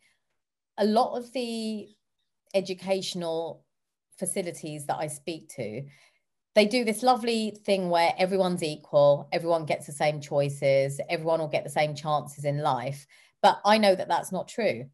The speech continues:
So I'm one of those kids that was told that, and then it wasn't true, because actually it was my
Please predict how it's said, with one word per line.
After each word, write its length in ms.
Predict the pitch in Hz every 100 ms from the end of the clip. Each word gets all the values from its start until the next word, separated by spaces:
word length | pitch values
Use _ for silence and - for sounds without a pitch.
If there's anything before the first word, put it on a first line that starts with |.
| _ _
So 300 | - 185 180
I'm 240 | 202 226 214
one 140 | 214
of 100 | 202
those 220 | 151 147
kids 260 | 143 156 147
that 120 | 151
was 120 | 147
told 360 | 143 160 143 139
that, 260 | 143 147 175
and 100 | 175
then 140 | 175
it 80 | 170
wasn't 320 | 214 202 127
true, 280 | - 135 139
because 220 | 143 147 175
actually 360 | - - 156
it 80 | 151
was 160 | 160 165
my 360 | 160 156 160